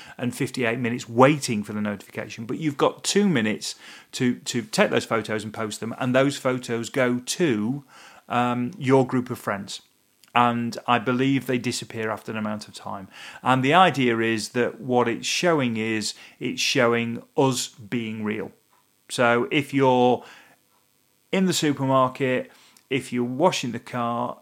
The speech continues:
if you're, I mean, heaven forbid if you're in the shower,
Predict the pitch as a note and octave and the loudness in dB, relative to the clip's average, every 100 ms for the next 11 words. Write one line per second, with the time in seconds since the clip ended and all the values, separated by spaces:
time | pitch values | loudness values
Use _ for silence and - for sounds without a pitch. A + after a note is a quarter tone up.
0 | - B2+ - A#2+ A2+ A2+ A2 - B2 C3 | -10 -10 -6 -4 -2 0 -2 -4 -6 -4
1 | C3 G#3+ G#3+ C3+ C3 D#3+ C#3 B2 A#2+ G#2 | -2 -2 -2 -4 -4 -4 -4 -6 -4 -6
2 | - C#3 C#3+ G2 - | -4 -2 -2 -4 -8